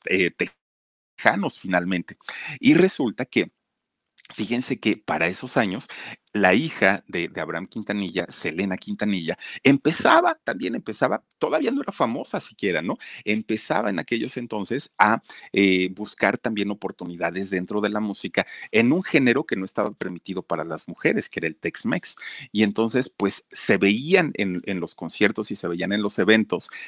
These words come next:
que hacían ellos, que eran eventos muy chiquitos, este, se veía Bobby Pulido con Selena, pero miren, nada más de hola y adiós, ¿no?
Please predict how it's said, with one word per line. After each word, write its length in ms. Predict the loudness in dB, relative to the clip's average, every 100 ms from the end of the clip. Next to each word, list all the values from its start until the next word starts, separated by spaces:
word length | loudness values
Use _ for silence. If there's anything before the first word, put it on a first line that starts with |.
| -6
que 100 | -6
hacían 380 | -2 4 4 4
ellos, 240 | 0 -4
que 80 | -6
eran 180 | -6 -6
eventos 380 | -6 -6 -6 -4
muy 160 | -4
chiquitos, 640 | -4 -4 -4 -4 -6 -10 _ -18 -16 -6
este, 360 | 0 0 0 -6
se 140 | 0
veía 420 | 2 2 6 4 4
Bobby 320 | -2 -2 -4
Pulido 460 | -4 -4 -2 -2
con 160 | -4 -6
Selena, 380 | -4 -2 -2 0
pero 180 | 0 2
miren, 240 | 4 4
nada 120 | 2
más 200 | 0 -2
de 60 | 0
hola 180 | 0 0
y 80 |
adiós, 340 | -2 -4 -8 -12
¿no? 140 | -14